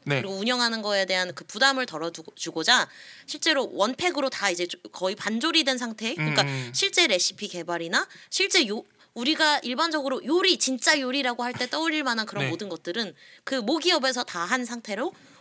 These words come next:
Speaker 2: 원팩으로 싸서 이렇게 가맹점주한테, 어, 가는, 그래서 실제 가맹점주에서는 그 지점들에서는 그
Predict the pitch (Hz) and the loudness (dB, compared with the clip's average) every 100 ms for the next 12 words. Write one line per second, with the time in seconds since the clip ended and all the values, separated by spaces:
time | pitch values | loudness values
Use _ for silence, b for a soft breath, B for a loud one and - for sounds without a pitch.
0 | - 202 240 320 247 247 - 311 392 508 | -2 -2 2 0 0 -2 0 0 2 -2
1 | - b b b - - - 196 190 180 | -4 b b b -12 -8 -6 -4 -4 -2
2 | 175 165 175 170 185 139 B B 147 - | -4 -4 -2 2 2 0 B B -4 -2
3 | 170 170 370 - 190 196 277 269 - 180 | -2 0 -2 -2 -4 -2 -2 0 -2 -2
4 | 190 185 180 175 180 165 - - 156 156 | -4 -4 -6 -6 -6 -8 -16 -14 -8 -4
5 | 170 240 403 - 196 - - 202 190 165 | -2 -2 -4 -6 -4 -4 -2 -4 -2 -4
6 | 180 220 466 b b b - 294 269 | -4 -6 -8 b b b -8 -6 -6